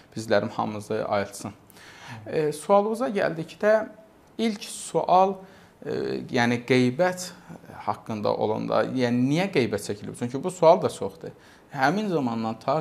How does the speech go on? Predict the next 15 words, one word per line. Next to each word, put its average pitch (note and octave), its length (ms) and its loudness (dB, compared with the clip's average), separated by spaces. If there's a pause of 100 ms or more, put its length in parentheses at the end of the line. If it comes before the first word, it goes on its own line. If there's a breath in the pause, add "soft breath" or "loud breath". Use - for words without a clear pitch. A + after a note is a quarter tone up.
qeybin C3 400 -4
əvvəlinə, A#2+ 380 0
hətta G#3+ 260 -2
qeybdən G#3 460 0
əvvəl F3+ 340 0
də F3+ 160 0
biz C#3+ 220 -6 (260 loud breath)
hədislərə C#3+ 540 0
müraciət D#3 420 0
eləyəndə D#3 320 -4
görürük E3+ 320 -2
ki, F#3+ 140 -6 (100)
imamlar C#3+ 460 -2
bu C#3+ 100 -8
barədə C3+ 320 2